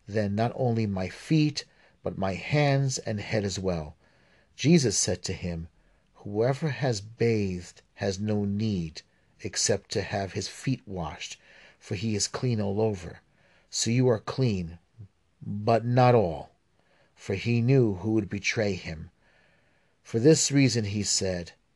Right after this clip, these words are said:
"Not all of you are clean." So when he had washed their feet and put his garments back on and reclined at table again, he said to them, "Do you realize what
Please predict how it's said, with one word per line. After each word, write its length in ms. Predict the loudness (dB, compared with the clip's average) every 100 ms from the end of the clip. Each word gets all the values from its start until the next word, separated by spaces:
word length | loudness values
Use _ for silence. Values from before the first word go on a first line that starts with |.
| _
"Not 440 | -6 0 2 2 _ _
all 280 | 4 6 6
of 140 | 4
you 280 | 0 -4 -2
are 160 | -2 -4
clean." 420 | -2 -4 -4 -8 -20 _ _ _ _ _
So 260 | -8 0 2
when 180 | 2 0
he 120 | 0
had 160 | -2 -2
washed 420 | 0 2 2 2
their 140 | 0
feet 400 | 0 -2 -2 -2 -6
and 200 | -8 -8
put 180 | 0 2
his 200 | 2 -2
garments 400 | -2 0 0 -4
back 420 | -4 -4 -2 -4
on 420 | -2 0 0 -2 -8 -16 -20 -16
and 180 | -8 -4
reclined 480 | -4 -4 -2 2 2
at 160 | 0 -4
table 380 | 0 2 2
again, 280 | -2 -2 -6
he 140 | -4 -4
said 200 | -2 0
to 100 | 2
them, 300 | 0 -2 -8 _ _ _ _ -12
"Do 120 | -6
you 200 | 0 2
realize 600 | 6 6 6 6 4 2
what 200 | 2 2